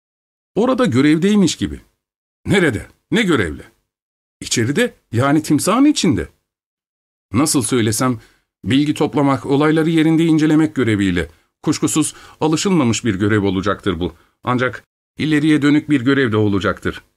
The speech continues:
Aynı zamanda kültür konusunda nedenle duyarlı olduğumuzu da gösterecektir. Timofey Semyonich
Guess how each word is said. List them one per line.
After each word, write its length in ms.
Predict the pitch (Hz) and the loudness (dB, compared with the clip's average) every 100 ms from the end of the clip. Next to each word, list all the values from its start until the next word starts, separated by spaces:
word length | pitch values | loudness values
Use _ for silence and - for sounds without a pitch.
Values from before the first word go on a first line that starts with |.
| _ - | _ -6
Aynı 240 | 151 147 131 | 0 2 2
zamanda 400 | 135 135 131 127 | 2 2 2 0
kültür 280 | 131 117 | -2 -2
konusunda 500 | 123 131 123 131 120 | -2 -2 -2 0 0
nedenle 540 | 110 110 170 160 147 120 | 2 2 2 2 2 2
duyarlı 360 | 131 135 131 | 2 2 2
olduğumuzu 600 | 143 135 123 131 127 117 | 2 2 2 2 2 0
da 80 | 107 | -2
gösterecektir. 840 | 98 98 - 95 90 92 - 90 - _ _ _ _ - | 0 -2 -2 -2 -2 -4 -6 -10 -12 _ _ _ _ -4
Timofey 440 | 190 185 190 175 | 0 0 2 0
Semyonich 560 | 165 165 160 143 139 | 2 2 2 2 0